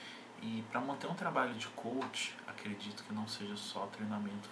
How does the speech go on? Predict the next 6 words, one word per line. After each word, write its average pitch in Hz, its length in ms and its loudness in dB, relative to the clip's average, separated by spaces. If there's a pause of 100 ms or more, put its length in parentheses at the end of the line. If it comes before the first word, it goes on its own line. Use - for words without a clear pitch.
físico, 120 460 -4 (1400)
mas 95 580 -4
um 95 60 -4 (100)
treinamento, 98 920 -4 (760)
um 107 80 4
assessoramento, 117 1300 0